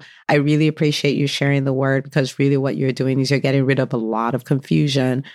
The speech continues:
for a lot of people. So thank you. All right. Now, today, I want us to look at something that I think is really important to look at, because as a person of faith,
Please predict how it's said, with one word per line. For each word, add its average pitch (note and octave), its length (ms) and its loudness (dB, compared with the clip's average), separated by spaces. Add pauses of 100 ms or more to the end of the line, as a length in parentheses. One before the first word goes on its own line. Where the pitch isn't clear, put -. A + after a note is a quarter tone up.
(120)
for C#3 100 -2
a C3+ 60 2
lot A#2 260 0
of D3+ 80 -12
people. - 480 -6
So - 160 0
thank D#4 260 0
you. D#3 120 2 (320)
All D#3 60 2
right. F#3 220 0 (440)
Now, A3+ 240 2
today, C#4+ 580 2
I E3 80 0
want C4 240 0
us - 160 -6
to - 120 -4
look D#3+ 200 0
at D#3 140 0
something D3 560 0
that C3+ 400 0 (480)
I E3 80 2 (100)
think E4 300 0
is E3+ 260 0
really E3 640 2
important G3+ 680 -2
to D3 100 2
look C#3 260 0
at, C3 200 -2
because C#3+ 640 0 (460)
as A#3 260 2
a E4+ 60 -2
person E3+ 420 0
of C#3+ 160 0
faith, - 580 -8